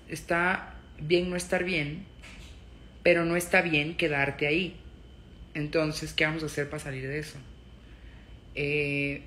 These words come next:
ahí es donde viene el trabajo y donde tenemos que nosotros ponernos,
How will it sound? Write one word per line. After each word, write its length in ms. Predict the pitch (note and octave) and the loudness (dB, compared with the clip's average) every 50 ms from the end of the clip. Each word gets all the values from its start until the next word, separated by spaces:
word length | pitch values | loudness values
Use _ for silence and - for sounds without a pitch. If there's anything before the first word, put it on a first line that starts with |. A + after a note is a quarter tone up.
| - - | -6 -2
ahí 380 | D3 C#3+ C#3+ D3 D3 D3 D3 | 0 0 2 2 2 4 4
es 140 | D3 C#3 C3+ | 2 2 2
donde 200 | D3 D3 D3 C#3 | 0 -2 -2 0
viene 240 | C3+ C#3 C#3 C#3 C#3 | 0 0 0 -2 -2
el 100 | C3+ C3+ | -2 -2
trabajo 600 | D#3 D3+ C#3+ C#3 C3+ - - - C#3 C#3+ D3 - - | -2 -2 0 0 -2 -4 -6 -6 -8 -8 -8 -8 -8
y 400 | - D3 C#3+ C#3 C#3 C#3 C#3 C#3 | -8 -6 -6 -4 -4 -4 -4 -4
donde 240 | C3+ C#3 C#3 C3+ C3+ | -4 -4 -4 -4 -4
tenemos 320 | C3 - C3+ C#3 C3+ C3 - | -4 -4 -6 -4 -6 -6 -6
que 100 | - C#3 | -4 -4
nosotros 400 | C#3 - C#3+ C3+ - C#3+ C3+ - | -4 -4 -6 -6 -6 -8 -10 -10
ponernos, 760 | - - D#3 D3 C#3 C3 - C#3+ C#3+ C#3+ - - - - - | -8 -8 -6 -6 -6 -6 -4 -4 -6 -4 -6 -8 -8 -10 -10